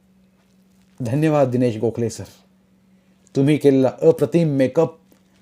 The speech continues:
व दिग्दर्शनामुळे आजचे हे नाटक जिवंत झाले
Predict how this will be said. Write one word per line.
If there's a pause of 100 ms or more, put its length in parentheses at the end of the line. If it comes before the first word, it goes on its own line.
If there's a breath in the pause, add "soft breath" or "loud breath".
व
दिग्दर्शनामुळे
आजचे
हे
नाटक
जिवंत
झाले